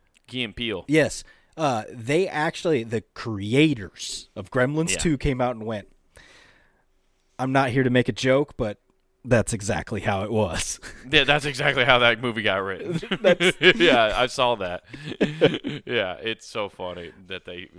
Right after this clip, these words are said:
Speaker 1: came out and even admitted that.
Speaker 2: Yeah.
Speaker 1: It's, I just can't watch movies as much on Netflix or even Hulu. Any of those original things, they're just,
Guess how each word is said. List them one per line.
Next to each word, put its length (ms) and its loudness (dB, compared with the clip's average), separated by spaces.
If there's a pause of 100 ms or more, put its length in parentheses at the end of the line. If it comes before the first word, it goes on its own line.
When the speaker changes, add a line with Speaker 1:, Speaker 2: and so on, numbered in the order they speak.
(140)
Speaker 1:
came 200 -8
out 140 -6
and 80 -8
even 180 -10
admitted 460 -14
that. 240 -12 (140)
Speaker 2:
Yeah. 200 4 (140)
Speaker 1:
It's, 340 -6 (960)
I 140 0
just 400 -8 (200)
can't 280 -8
watch 320 -4
movies 420 -8
as 140 -16
much 480 -8 (240)
on 300 -12
Netflix 640 -6
or 80 -8
even 260 -8
Hulu. 560 -4
Any 180 -8
of 60 -6
those 180 -6
original 500 -8
things, 300 -12
they're 140 -8
just, 360 -6